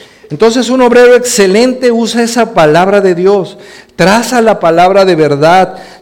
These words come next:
tal cual Dios la revela con precisión. Debemos ser precisos y evitar lo torcido. Si no lo hacemos, la falsa doctrina conduce a la impiedad.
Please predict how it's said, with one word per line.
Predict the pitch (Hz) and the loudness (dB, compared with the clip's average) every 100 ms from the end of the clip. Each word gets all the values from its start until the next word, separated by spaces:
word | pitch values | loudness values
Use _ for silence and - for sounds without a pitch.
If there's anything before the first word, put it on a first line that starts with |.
| - | -4
tal | 139 135 131 | -2 -2 -4
cual | 127 127 127 107 | -4 -2 -2 -8
Dios | 107 143 170 214 208 - - | -6 -2 0 -2 -6 -16 -6
la | 127 | -4
revela | 117 117 110 123 156 156 143 131 | -4 -4 -4 -2 -2 -2 -4 -4
con | 123 | -8
precisión. | 110 117 110 117 - 131 143 151 151 - _ _ _ - - | -8 -8 -8 -10 -12 -8 -8 -8 -16 -20 _ _ _ -20 -12
Debemos | 151 170 220 240 | -2 2 2 2
ser | 226 233 233 | 0 -2 0
precisos | 226 180 - 220 254 - 285 277 - - - _ _ _ _ | 0 0 -4 -8 -8 -6 -6 -8 -12 -20 -20 _ _ _ _
y | 135 143 | -4 -4
evitar | 135 127 - 151 | -2 -6 -4 -4
lo | 156 156 | -2 -6
torcido. | 151 127 - 127 123 104 104 _ _ _ _ - - - | -6 -10 -10 -10 -10 -12 -18 _ _ _ _ -20 -20 -16
Si | - 180 | -4 -2
no | 180 233 | 2 2
lo | 269 254 | 4 2
hacemos, | 247 233 262 254 220 220 - - - _ _ - | 2 0 0 2 0 0 -6 -20 -20 _ _ -12
la | 131 131 | -4 -4
falsa | 131 175 190 190 - 208 196 190 - _ _ _ | -2 -2 0 -2 -6 -6 -8 -14 -20 _ _ _
doctrina | 110 110 - - 190 196 196 196 - _ _ _ _ | -12 -12 -10 -6 -4 -4 -6 -10 -20 _ _ _ _
conduce | 131 123 120 120 139 - 131 - | -8 -8 -6 -8 -8 -6 -8 -8
a | 113 | -12
la | 107 | -10
impiedad. | 104 104 113 104 101 92 | -12 -14 -12 -10 -10 -12